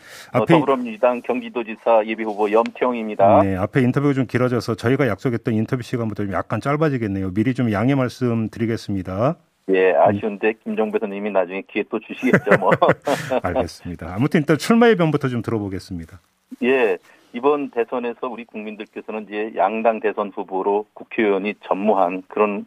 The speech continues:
Speaker 1: 후보를 택하셨지 않습니까?
Speaker 2: 예.
Speaker 1: 예, 이거는 그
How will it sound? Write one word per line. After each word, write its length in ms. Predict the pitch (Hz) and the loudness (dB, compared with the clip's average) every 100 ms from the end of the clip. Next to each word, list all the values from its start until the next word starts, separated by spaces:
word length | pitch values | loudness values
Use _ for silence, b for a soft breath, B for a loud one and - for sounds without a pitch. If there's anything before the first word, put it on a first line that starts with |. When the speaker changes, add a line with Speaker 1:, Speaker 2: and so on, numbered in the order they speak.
| _ | _
Speaker 1:
후보를 440 | - 110 104 95 | -4 2 2 0
택하셨지 580 | - - 107 98 - 82 - | -6 -10 -8 -6 -6 -6 -2
않습니까? 640 | 95 85 - 82 123 139 | -4 -4 -8 -4 2 4
Speaker 2:
예. 300 | 98 95 165 208 _ _ _ - 95 | 4 0 -2 -6 _ _ _ -8 0
Speaker 1:
예, 140 | 92 | 2
이거는 340 | 95 107 110 | 2 2 0
그 240 | 101 110 | 2 0